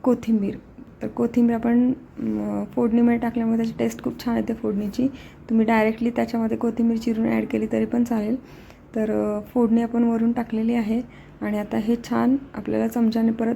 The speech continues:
ती फोडणी सर्व चटणीमध्ये छान एकत्र मिक्स करून घ्यायची आहे.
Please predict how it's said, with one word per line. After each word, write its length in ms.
ती 60
फोडणी 440
सर्व 220
चटणीमध्ये 720
छान 220
एकत्र 380
मिक्स 260
करून 300
घ्यायची 280
आहे. 260